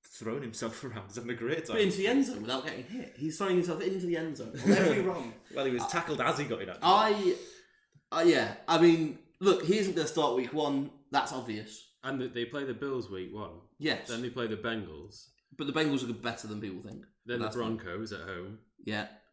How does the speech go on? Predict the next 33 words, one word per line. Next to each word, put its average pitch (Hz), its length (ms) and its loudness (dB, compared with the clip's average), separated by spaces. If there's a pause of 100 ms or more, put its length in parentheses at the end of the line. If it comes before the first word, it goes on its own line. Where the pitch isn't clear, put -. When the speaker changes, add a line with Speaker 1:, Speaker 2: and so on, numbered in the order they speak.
(240)
Speaker 3:
Steelers 101 440 -6
away, 87 240 -8
okay. 90 500 -12
And 95 80 -14
then 101 140 -8
the 101 60 -8
Browns. 123 520 -12
Speaker 2:
This 214 180 -4
is 196 80 -4
a 202 60 0
great 208 240 2
reason 180 300 8
Speaker 3:
So 147 40 0
Speaker 2:
as - 60 0
to 185 80 4
Speaker 3:
how, 175 120 6
Speaker 2:
why - 60 -4
Speaker 3:
how's 175 220 -2
he 180 80 4
gonna 165 120 0
lose 160 220 2
his 147 200 -6
job? 190 220 -6
Speaker 2:
Well, 233 100 0
this 220 120 2
is 226 60 -2
a - 20 -
Speaker 3:
Like 214 80 -6
Speaker 2:
great 214 180 2
reason 208 200 -2
as 185 100 0
to 185 100 0
why 170 460 -2